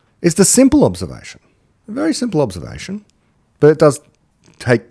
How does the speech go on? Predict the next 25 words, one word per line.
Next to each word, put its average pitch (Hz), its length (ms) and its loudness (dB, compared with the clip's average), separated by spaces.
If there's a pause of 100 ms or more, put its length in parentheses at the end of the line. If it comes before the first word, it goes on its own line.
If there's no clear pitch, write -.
(380)
depth - 260 0
of 117 100 0
understanding, 101 600 -6
I 62 80 -16
guess, - 440 -20 (240)
that 202 240 -2 (240)
this 180 300 -2
psychology 180 580 0
experiment 110 720 -10 (560)
that 175 220 0
purported 180 680 2
to 127 100 -4
show 175 840 -2 (600)
prediction 170 580 0
of 127 160 -2
random 135 340 0
events 120 260 0
before 135 300 0
they 113 120 4
took - 200 -6
place, - 580 -12 (160)
precognition, 156 840 -2
E 147 120 0
S 123 120 0
P, 151 400 -6